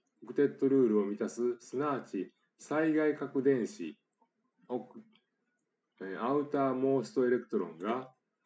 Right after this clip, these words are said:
えー、八個である貴ガス、ヘリウムの場合二個と同じ電子配置をできるだけ取るように、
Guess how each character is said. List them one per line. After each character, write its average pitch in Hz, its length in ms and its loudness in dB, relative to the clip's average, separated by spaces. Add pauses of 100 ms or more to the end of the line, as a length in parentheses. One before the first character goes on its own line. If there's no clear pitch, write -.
(280)
え 98 180 -8
ー、 - 20 -8
八 160 260 -4
個 139 140 4
で 107 100 4
あ 85 100 -4
る 85 120 -8
貴 - 140 -6
ガ 101 140 -2
ス、 104 300 -4 (220)
ヘ 160 120 0
リ 156 80 6
ウ 139 60 6
ム 107 80 0
の 90 80 -6
場 90 120 -4
合 95 100 -4
二 104 180 -4
個 87 340 -6
と 131 80 0
同 123 240 -2
じ 123 160 -4
電 143 220 2
子 143 140 -4
配 131 200 -4
置 98 140 -6
を 87 80 -6
で 120 100 0
き 123 100 -8
る 156 60 -2
だ 160 100 -2
け 151 80 -4
取 151 200 -4
る 151 40 2
よ 139 140 2
う - 60 -4
に、 196 240 -4